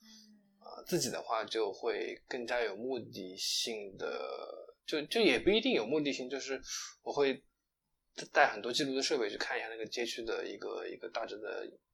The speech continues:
Speaker 2: 样貌。
Speaker 1: 嗯。
Speaker 2: 有很多地方，就你其实带这些东西，不是说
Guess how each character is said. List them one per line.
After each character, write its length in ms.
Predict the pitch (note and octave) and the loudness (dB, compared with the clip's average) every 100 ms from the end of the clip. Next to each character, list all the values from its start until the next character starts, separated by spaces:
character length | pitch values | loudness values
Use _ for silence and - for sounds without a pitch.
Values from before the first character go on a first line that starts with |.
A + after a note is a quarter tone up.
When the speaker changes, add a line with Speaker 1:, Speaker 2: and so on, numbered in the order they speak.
| _ | _
Speaker 2:
样 300 | C3+ C3 A2 | -6 -4 -4
貌。 320 | G2+ F2+ - - _ _ | -4 -6 -8 -16 _ _
Speaker 1:
嗯。 320 | - - B2 | -20 -10 -6
Speaker 2:
有 60 | |
很 100 | A#2 | -4
多 140 | A2 C#3+ | -2 0
地 140 | D#3 | 2
方， 260 | C#3 C#3+ C#3 _ _ _ _ _ _ _ _ _ _ _ _ | 2 0 -4 _ _ _ _ _ _ _ _ _ _ _ _
就 180 | - C#3+ | -2 0
你 540 | B2 A2 G#2+ A2 - - | 0 -2 -6 -8 -8 0
其 160 | F3 | 4
实 60 | G#3 | 4
带 200 | E4 A#3 | 6 8
这 80 | G3+ | 8
些 60 | |
东 160 | F#3+ A3 | 6 2
西， 140 | G3+ | 0
不 140 | C3+ D3 | -2 -2
是 120 | D#3 | 2
说 180 | E3 | 2